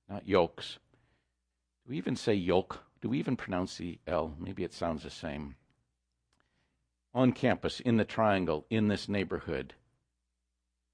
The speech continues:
what's the call of yoke breakers in these places? Really, physically, like, with our words and actions and our presence,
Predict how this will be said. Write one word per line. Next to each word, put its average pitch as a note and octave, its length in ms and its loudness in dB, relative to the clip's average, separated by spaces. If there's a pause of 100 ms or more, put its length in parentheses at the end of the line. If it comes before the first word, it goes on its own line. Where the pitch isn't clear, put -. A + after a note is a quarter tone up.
(260)
what's C#3 300 6
the - 120 0
call C#3+ 340 10
of G2 260 4
yoke A#2 400 6
breakers E2+ 640 -2 (1800)
in A#2 200 2
these G2+ 180 2
places? F2 520 2 (400)
Really, B2+ 500 6 (1300)
physically, A2+ 420 2
like, G#2 220 4
with D3 420 8
our A#2+ 360 10 (140)
words A#2 440 8
and G2 180 -2
actions G#2+ 880 2
and G#2 160 0
our F2+ 120 4
presence, G#2 720 2